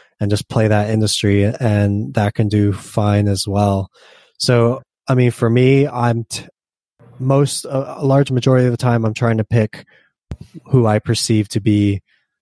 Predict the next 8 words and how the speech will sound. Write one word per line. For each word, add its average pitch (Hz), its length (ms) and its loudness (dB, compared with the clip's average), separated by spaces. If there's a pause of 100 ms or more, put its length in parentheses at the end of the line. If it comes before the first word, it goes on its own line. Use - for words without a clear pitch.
(840)
the 120 140 2
better 107 400 2
investment, 101 640 0
and 107 160 0
I'm 98 140 -2
going 98 380 0
with 107 200 -2
that. 123 260 0